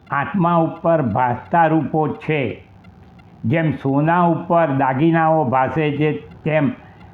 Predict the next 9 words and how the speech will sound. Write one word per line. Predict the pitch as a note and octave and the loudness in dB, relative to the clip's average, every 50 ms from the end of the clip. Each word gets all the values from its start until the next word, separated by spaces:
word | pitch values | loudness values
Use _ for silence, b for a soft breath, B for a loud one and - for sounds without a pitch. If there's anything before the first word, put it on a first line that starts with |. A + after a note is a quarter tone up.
| B - | B -2
નિર્ગુણ | B2 C#3+ D3 D3 C#3 C3+ D#3+ F3 F3+ | 0 2 2 2 2 2 2 2 2
નિરાકાર | E3+ D#3 D#3 D#3 D#3+ D#3+ D#3 D3 D3 D#3+ D3+ D#3 D3 - | 2 2 2 2 2 2 0 0 0 0 0 0 0 -2
પરમાત્મા | - C#3 B2+ B2+ D3 D3 D3+ - E3 D#3 D3+ D3+ | -4 -4 -2 0 -2 -2 -2 -2 -2 -2 0 0
ઉપર | D3 D3 C#3+ - D#3 D#3 D#3 C3+ | 0 -2 -4 -4 -2 -2 -2 -2
સગુણ | - - B2+ B2+ A#2+ C3+ D3 D#3 D3 | -2 -2 -2 -2 0 0 0 0 0
સાકાર | B2+ - C#3 C3 C3 - - D3+ C#3+ C#3+ | -2 -2 -2 -2 -2 -2 -2 0 0 0
રૂપો | B2+ B2+ B2+ A#2+ B2 - C#3+ C3+ | 0 0 -2 -2 -2 -2 -4 -2
ભાસે | B2 G#2+ A#2+ A#2 A2+ A2 - C3 B2 A#2+ | -2 0 -2 -2 -2 -2 -4 -4 -4 -4
છે. | - - - A#2+ A2 F#2+ F2+ - - | -4 -6 -6 -6 -6 -6 -8 -12 -18